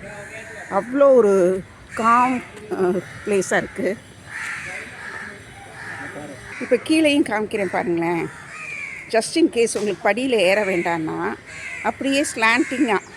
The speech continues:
இந்த பக்கம் அப்படி மாறி மாறி வரலாம். இப்ப பாருங்களேன், படியா இல்லாம அப்படியே இந்த பக்கம்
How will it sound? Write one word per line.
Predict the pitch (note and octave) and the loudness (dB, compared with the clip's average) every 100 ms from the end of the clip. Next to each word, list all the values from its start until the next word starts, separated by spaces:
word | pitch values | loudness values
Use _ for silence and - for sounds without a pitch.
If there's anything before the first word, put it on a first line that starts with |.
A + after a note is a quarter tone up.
| - - - - - - - - - - - - | -14 -14 -12 -12 -12 -12 -12 -10 -10 -10 -10 -2
இந்த | A#3 | 0
பக்கம் | A#3 B3+ | 0 2
அப்படி | A#3+ G3+ G#3 | 0 0 2
மாறி | G3+ G#3+ | 4 4
மாறி | G3 G#3 A3+ | 4 2 2
வரலாம். | F#3+ E3+ C4 - - - - - - - - - - | 0 0 -4 -6 -14 -16 -16 -18 -18 -20 -18 -18 -12
இப்ப | A3+ A3+ | -6 -2
பாருங்களேன், | A3+ G3+ F#3 F#3+ F#3 - - - D#3 D#3 | 0 2 2 2 2 -2 -10 -12 -10 -2
படியா | A3 B3+ B3 A3+ | 0 2 2 2
இல்லாம | F#3+ F#3+ F#3 G3 F4 - - - - - - - | 2 0 2 0 -2 -8 -18 -20 -20 -20 -14 -8
அப்படியே | G#3 A3+ A#3 A#3 | -6 0 4 4
இந்த | G#3 F#3 | 4 0
பக்கம் | G#3+ - B3 | -2 0 0